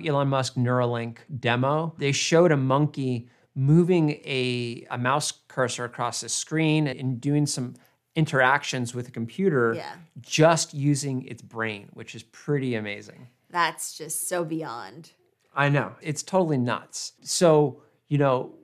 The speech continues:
Speaker 1: how long it takes to go from that to a human is anyone's guess.
Speaker 2: Yeah.
Speaker 1: Probably one of the biggest challenges will simply be safety. We're
Speaker 2: Right.
Speaker 1: talking about inserting something
Speaker 2: Yeah.
Speaker 1: into a brain. A brain is a very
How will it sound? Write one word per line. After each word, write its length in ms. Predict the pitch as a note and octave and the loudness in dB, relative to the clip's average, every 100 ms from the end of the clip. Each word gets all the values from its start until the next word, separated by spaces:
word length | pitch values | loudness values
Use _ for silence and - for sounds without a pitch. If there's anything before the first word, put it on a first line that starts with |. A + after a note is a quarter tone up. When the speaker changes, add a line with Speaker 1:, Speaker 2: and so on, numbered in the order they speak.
| - | -12
Speaker 1:
how 300 | - - E3 | -4 4 6
long 260 | E3+ D#3 D#3+ | 6 6 4
it 140 | C#3+ | 0
takes 320 | - D#3 D3 - | -6 -6 -6 -6
to 100 | B2 | -4
go 240 | C3+ C3+ | 0 0
from 240 | A#2+ A#2+ | 0 -4
that 280 | A2+ C3+ C#3+ - _ _ _ - | -2 -2 -2 -8 _ _ _ -2
to 160 | C#3 | 0
a 60 | G2+ | 0
human 640 | - - G3 A3+ B3 D4 - E3 - | -2 0 2 2 0 -6 -10 -12 -6
is 320 | F3+ D3+ B2+ | 0 0 0
anyone's 460 | D3 D3+ C#3 A2+ A2+ | 2 4 2 -2 -6
guess. 540 | A2+ B2 D3 - - | -4 -4 -4 -6 -8
Speaker 2:
Yeah. 200 | E3 C3 - _ - | -10 -12 -16 _ -12
Speaker 1:
Probably 420 | - F3 E3+ E3+ D3+ | 0 2 2 2 2
one 120 | D3 | 2
of 40 | |
the 60 | C3+ | 0
biggest 500 | A#2+ C#3+ C3+ - - _ _ _ | 0 -2 -2 -6 -8 _ _ _
challenges 640 | - C3+ A#2 A2+ A#2 G#2+ - | -6 -2 0 -2 -2 -4 -6
will 80 | |
simply 420 | A#2 - C3 B2 A2+ | -8 -4 -4 -4 -8
be 300 | G#2 A2 G#2 | -6 -8 -8
safety. 560 | - F2+ F2+ - - - | -8 -8 -12 -18 -20 -12
We're 80 | C3 | -8
Speaker 2:
Right. 120 | - | -2
Speaker 1:
talking 360 | D3+ C#3+ D3 C3+ | -2 -2 -4 -4
about 340 | A#2+ A#2 A2+ | -2 -2 -4
inserting 420 | C3 B2 - C3+ C3 | -6 -6 -4 -6 -6
something 320 | C3+ A#2 B2 | -8 -8 -8
Speaker 2:
Yeah. 80 | A2+ | -10
Speaker 1:
into 180 | A2+ | -8
a 40 | G2+ | -10
brain. 340 | F#2+ G#2+ B2+ | -10 -8 -8
A 60 | B2 | -8
brain 320 | A#2 A2+ A#2 | -6 -4 -4
is 100 | G#2+ | -6
a 60 | G#2+ | -10
very 640 | F#2+ A2+ A2 A2 A2 A2 | -4 -2 0 -2 -6 -10